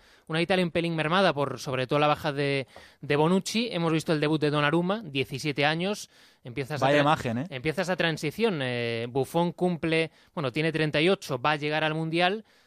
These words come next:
Speaker 1: y en cuanto termine el Mundial de Rusia, Buffon,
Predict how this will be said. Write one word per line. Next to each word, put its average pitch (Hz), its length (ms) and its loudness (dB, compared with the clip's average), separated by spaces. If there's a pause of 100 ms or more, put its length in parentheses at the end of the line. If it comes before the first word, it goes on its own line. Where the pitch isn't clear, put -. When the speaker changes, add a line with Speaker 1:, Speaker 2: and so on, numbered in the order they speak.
(440)
Speaker 1:
y 131 180 -8
en 120 120 -4
cuanto 123 260 -6
termine 135 320 -4
el 139 80 -2
Mundial 139 260 -2
de 139 80 0
Rusia, 151 340 -2
Buffon, 135 460 -4